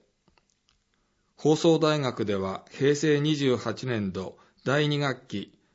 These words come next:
十月入学の学生を六月十五日水曜から募集します。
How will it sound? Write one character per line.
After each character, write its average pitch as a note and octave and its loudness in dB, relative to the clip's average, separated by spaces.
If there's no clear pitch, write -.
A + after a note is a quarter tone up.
十 C3+ 0
月 D#3 0
入 D3 0
学 C#3+ -4
の A#2+ -2
学 A#2 -2
生 C3 0
を A2+ -2
六 B2+ -4
月 D3+ -4
十 C#3 0
五 C3+ -2
日 A2 -8
水 C#3 -4
曜 D3 0
か B2+ -4
ら A2 -4
募 A2 -6
集 A2+ -4
し F#2 -8
ま F2 -8
す。 - -16